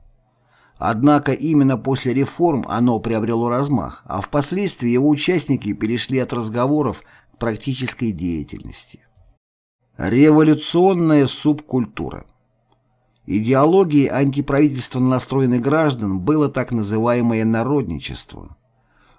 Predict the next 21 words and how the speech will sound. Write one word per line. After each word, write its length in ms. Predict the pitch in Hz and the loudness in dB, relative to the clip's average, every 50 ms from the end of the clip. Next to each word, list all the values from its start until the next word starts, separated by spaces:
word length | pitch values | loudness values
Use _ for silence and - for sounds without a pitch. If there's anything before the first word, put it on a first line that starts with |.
| _ - | _ -4
У 100 | - 113 | -2 2
его 280 | 117 127 139 165 170 | 4 4 6 6 6
истоков 460 | 160 - - - 190 180 - 156 135 | 4 4 2 2 2 2 2 0 -2
стояли 420 | - - 135 131 135 131 127 131 123 | -2 -2 0 0 2 2 2 0 0
Герцен 640 | 113 110 127 143 151 143 - - - 101 87 78 | 0 0 0 0 0 0 -4 -6 -6 -6 -4 -4
и 120 | 87 113 127 | -2 -2 0
знаменитый 520 | 120 131 139 156 170 185 190 165 143 135 | 2 4 4 4 4 2 0 0 0 -2
бунтарь-анархист 1300 | 110 101 104 113 117 110 104 131 139 143 139 - - - 98 107 107 104 98 - - 110 113 104 110 | -2 -2 -2 -2 -2 -2 -2 -2 -2 -2 -2 -4 -4 -4 -4 -2 -2 -2 -4 -6 -8 -8 -8 -8 -8
Бакунин. 600 | 107 101 104 110 - - 78 73 - - - - _ _ _ _ _ _ _ _ _ _ _ _ _ _ _ _ - - - | -6 -6 -6 -6 -8 -10 -12 -12 -12 -12 -14 -18 _ _ _ _ _ _ _ _ _ _ _ _ _ _ _ _ -20 -12 -8
Это 240 | 180 233 226 208 196 | -6 -2 0 0 2
было 200 | 190 220 208 180 | 2 2 2 2
социалистическое 1000 | - - 165 147 - 165 165 165 143 - 175 156 151 151 139 - - 139 131 | 2 0 -2 0 0 0 0 0 0 -2 -2 -2 0 -2 -2 0 0 0 0
течение, 720 | 117 127 127 113 - - - 98 95 85 65 69 69 73 | 0 0 -2 -4 -2 -4 -4 -2 -2 -4 -4 -6 -6 -8
порождённое 600 | - - 120 127 131 120 127 139 151 143 135 127 123 | -6 -6 -4 -2 -2 -2 0 2 2 4 4 4 4
европейскими 800 | 123 120 113 120 123 110 - 127 123 113 - - - 117 107 110 | 4 2 2 0 -2 -2 0 0 0 0 -2 -4 -4 -2 0 0
революциями 760 | 113 113 113 117 123 135 147 139 143 - 135 127 117 117 110 | 0 0 0 0 0 -2 -2 -4 -4 -4 -2 0 0 0 -2
тысяча 540 | - - 156 156 139 - 117 - - 110 | -4 -4 -4 -4 -2 -4 -4 -4 -4 -4
восемьсот 500 | 107 104 - - 113 107 - 131 123 110 | -4 -4 -6 -6 -8 -6 -2 -2 -2 -2
сорок 280 | - - 113 98 98 - | -2 -4 -4 -4 -4 -4
восьмого 440 | 101 98 - - 110 107 101 101 90 | -6 -6 -6 -6 -4 -4 -4 -4 -6
года. 360 | 71 64 57 53 - - | -8 -10 -12 -14 -16 -20